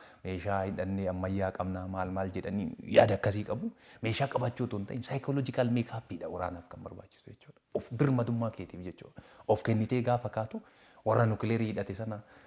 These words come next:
eh, wantee fi eeboo fi waraana ammayyaa aadaa keen-, keenya kana injifachuu dandeessaa jechuudha. Isa kana agarsiise qabatamatti jechuudha. So aduwaan hiika guddaa qaba.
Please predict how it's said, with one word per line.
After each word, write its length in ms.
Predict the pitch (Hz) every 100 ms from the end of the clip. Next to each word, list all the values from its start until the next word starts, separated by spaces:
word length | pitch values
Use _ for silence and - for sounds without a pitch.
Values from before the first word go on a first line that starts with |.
| -
eh, 80 | - 95
wantee 400 | 98 110 - 98
fi 140 | - 92 101
eeboo 240 | 98 98
fi 120 | 92 95
waraana 420 | 92 98 95 95
ammayyaa 360 | 95 95 98 95
aadaa 340 | 92 98 98
keen-, 280 | - 98 90
keenya 240 | 95 92
kana 200 | 95 95
injifachuu 400 | 95 92 95 -
dandeessaa 440 | 90 90 87 - 90
jechuudha. 280 | 92 - -
Isa 120 | -
kana 200 | 120 104
agarsiise 380 | 92 - - 90
qabatamatti 520 | - 87 85 82 82
jechuudha. 300 | - 85 -
So 220 | 156 160 - -
aduwaan 340 | 110 117 135
hiika 200 | 139 127 110
guddaa 320 | 101 - 95
qaba. 240 | - -